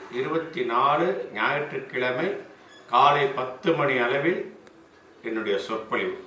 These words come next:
"வளரும் முருகன் அருள்" என்கின்ற தலைப்பில். பங்களிக்க விரும்புபவர்கள் முத நாளே வந்திருக்காங்க. பச்சை சாத்தி அன்னைக்கு, பச்சை சாத்திய நீங்க வந்து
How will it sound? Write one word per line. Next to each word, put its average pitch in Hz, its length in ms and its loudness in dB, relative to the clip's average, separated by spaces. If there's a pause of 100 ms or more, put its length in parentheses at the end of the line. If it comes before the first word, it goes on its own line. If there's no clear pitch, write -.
"வளரும் 156 680 4 (720)
முருகன் 156 800 2
அருள்" 120 380 4 (160)
என்கின்ற 110 840 -2 (200)
தலைப்பில். 92 480 -10 (1900)
பங்களிக்க 185 960 6 (920)
விரும்புபவர்கள் 160 1000 2 (760)
முத 135 220 2
நாளே 156 220 6
வந்திருக்காங்க. 135 720 0
பச்சை 127 280 -2
சாத்தி 123 340 -2
அன்னைக்கு, 104 640 -4 (420)
பச்சை 117 320 -2
சாத்திய 127 420 -2 (420)
நீங்க 110 260 -4
வந்து 135 540 -2